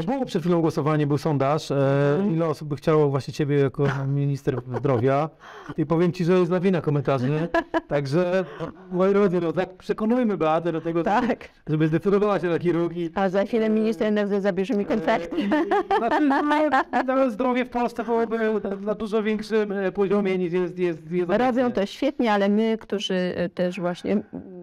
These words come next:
Speaker 2: jesteśmy praktykami, to nas powinni się pytać, bo, bo to my to dotykamy, co pacjentowi można było, e, stworzyć lepiej i, i, i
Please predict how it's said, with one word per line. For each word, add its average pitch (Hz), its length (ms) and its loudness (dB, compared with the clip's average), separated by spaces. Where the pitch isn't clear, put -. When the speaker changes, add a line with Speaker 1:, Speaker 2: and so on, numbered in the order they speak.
Speaker 2:
jesteśmy 190 320 -6
praktykami, 170 680 -4
to 175 180 -2
nas 180 220 -2
powinni 165 440 -6
się 190 120 -12
pytać, 170 340 -2
bo, 165 260 -4
bo - 60 -10
to 220 100 0
my 254 120 4
to 240 140 0
dotykamy, 170 560 -2
co 170 160 -6
pacjentowi 170 500 -4
można 170 280 -6
było, 165 300 -2
e, 165 140 -8
stworzyć 165 560 -4
lepiej 175 520 -4
i, 156 160 -4
i, 156 580 -8
i 143 240 -8